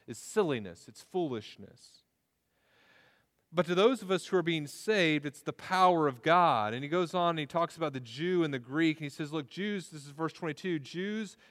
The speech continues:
demand signs and Greeks seek wisdom, but we preach Christ. We proclaim Christ crucified, a stumbling block to Jews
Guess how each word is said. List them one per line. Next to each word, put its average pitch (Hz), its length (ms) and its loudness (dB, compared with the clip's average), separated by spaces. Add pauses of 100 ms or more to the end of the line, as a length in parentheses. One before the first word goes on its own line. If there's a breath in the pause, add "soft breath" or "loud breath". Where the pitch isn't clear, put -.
demand 160 420 0
signs 156 680 0
and 147 140 -8
Greeks 190 400 -2
seek 165 260 -6
wisdom, 147 560 -2 (240 soft breath)
but 170 220 0
we 233 240 2
preach - 560 2
Christ. 190 840 8 (280 loud breath)
We 208 160 2
proclaim 185 720 2
Christ 233 800 2
crucified, 131 880 2 (380 soft breath)
a 160 100 4
stumbling 247 840 2
block 180 480 4
to 180 100 -10
Jews 147 680 -4